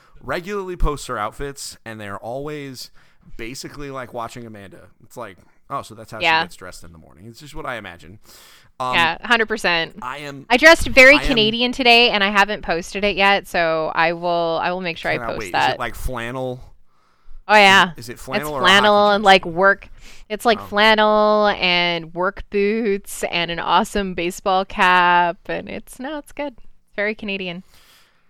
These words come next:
Speaker 1: Um, do you want me to share with you the, uh, Tidus and, and Yuna designs that
Speaker 2: <gasps>
Speaker 1: my wife found?
Speaker 2: Extremely, yes.
Speaker 1: Because I have been looking for the Tidus outfit.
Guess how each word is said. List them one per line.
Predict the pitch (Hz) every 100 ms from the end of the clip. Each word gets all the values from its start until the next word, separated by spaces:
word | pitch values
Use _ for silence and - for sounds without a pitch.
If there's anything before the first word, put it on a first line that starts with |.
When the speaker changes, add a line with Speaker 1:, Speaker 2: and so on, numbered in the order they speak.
| _ _ _ _ - - -
Speaker 1:
Um, | 135 127 117 110
do | 127
you | 131
want | 151
me | 190
to | 190
share | - - 170
with | 165 160
you | 165 170 165
the, | - 139 135 -
uh, | 113 110 - - - -
Tidus | - 117 120 110 110 -
and, | 110 107 98 98
and | 104 98 95
Yuna | 95 98 104 117 120 117 - - _ _ _ _ _
designs | 120 120 117 123 120
that | 127
Speaker 2:
<gasps> | - -
Speaker 1:
my | 127 131
wife | 131 131
found? | 143 143 151 - - - - - _ _ _ _ _ -
Speaker 2:
Extremely, | 208 - - 220 247 262 240
yes. | 175 170 147 165 - - - _ _ _ _ _ _ _ _ _ _ _ -
Speaker 1:
Because | - 139 123 113 -
I | 123 160
have | 160
been | 135
looking | 131 135 123 110
for | 113 110 104 98 92 98
the | 98 95
Tidus | 98 98 87 76
outfit. | 78 - 60